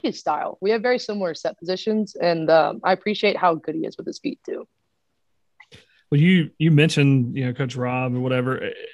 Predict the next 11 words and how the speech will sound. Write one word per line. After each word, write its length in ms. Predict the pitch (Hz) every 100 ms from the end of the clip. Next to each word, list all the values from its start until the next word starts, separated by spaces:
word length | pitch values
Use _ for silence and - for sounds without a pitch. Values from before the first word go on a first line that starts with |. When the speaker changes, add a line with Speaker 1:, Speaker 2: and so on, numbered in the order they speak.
| - - - -
Speaker 2:
You're 160 | 160 156
from 260 | 185 190
Vestavia 420 | 175 170 180 156
Hills, 200 | 147 156
Alabama, 720 | 143 143 139 131 131 131 127 120 _ _ _ _ _ _
and 160 | 123 123
Ole 140 | 143
Miss 240 | 147 147 147
was 140 | 135
not 240 | 131 135 135
your 300 | 131 131